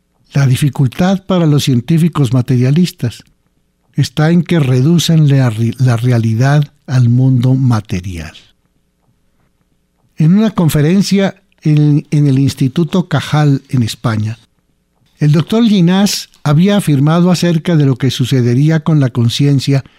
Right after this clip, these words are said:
cuando el cerebro se destruya con la muerte. Decía que sin realidad no hay conciencia, y añadía,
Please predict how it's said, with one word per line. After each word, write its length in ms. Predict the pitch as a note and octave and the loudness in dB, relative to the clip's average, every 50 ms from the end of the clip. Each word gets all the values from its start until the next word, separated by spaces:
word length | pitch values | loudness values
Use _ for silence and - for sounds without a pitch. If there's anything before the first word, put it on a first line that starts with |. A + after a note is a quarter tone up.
| _ _ _ _ _ _ _ | _ _ _ _ _ _ _
cuando 300 | - - C#3 C#3 B2+ C3+ | -6 -2 -2 0 0 0
el 80 | B2+ A#2 | 0 -2
cerebro 520 | - - A#2+ A2+ C3 C#3 C3 C3+ C#3+ D3 | -2 -2 -2 -2 0 0 0 2 0 0
se 200 | C#3 - - A#2+ | 0 -2 -4 -6
destruya 680 | A2+ A2+ A2 - - _ - C3+ C3 B2 A#2+ A#2 B2 A#2+ A2+ - - - - | -4 -6 -8 -8 -10 _ -4 -2 0 0 0 -2 -4 -6 -8 -12 -20 -16 -6
con 240 | - B2+ A#2 A2+ A2 | -4 -2 -2 -2 -2
la 100 | G#2+ G#2 | -2 -4
muerte. 560 | A2 G#2+ G2+ F#2+ - _ _ - - _ _ _ _ _ _ _ _ _ _ _ _ _ _ _ _ _ _ _ _ _ _ _ _ - | -4 -4 -4 -6 -8 _ _ -20 -20 _ _ _ _ _ _ _ _ _ _ _ _ _ _ _ _ _ _ _ _ _ _ _ _ -4
Decía 460 | D#3+ D#3 C#3+ - G3+ G#3 G3+ F#3 - | -2 -2 0 2 0 2 0 0 0
que 120 | - E3 | -2 -2
sin 220 | - - E3+ E3 D#3+ | 0 2 2 2 2
realidad 680 | D#3 E3 E3 D#3+ D#3 D3+ D3+ D3+ D#3 F3+ G3 A3 A3 - _ _ _ _ _ - | 2 2 2 2 2 2 2 2 2 2 2 0 -2 -2 _ _ _ _ _ -4
no 260 | - C#3+ D3+ D3+ D3+ | -2 0 2 2 2
hay 100 | F3 E3+ | 2 0
conciencia, 840 | - - F3+ F3 E3+ - - F#3+ F3+ C3+ A2 - - - E2+ - _ _ _ _ _ _ _ _ _ _ _ _ _ | 0 0 0 0 0 0 0 0 0 0 0 -2 -6 -14 -16 -16 _ _ _ _ _ _ _ _ _ _ _ _ _
y 120 | - C3+ | -2 0
añadía, 580 | C3+ B2+ B2+ B2 A#2+ C3 D#3 D#3 C3+ F#2+ - _ | 0 2 2 0 2 2 2 0 0 -2 -4 _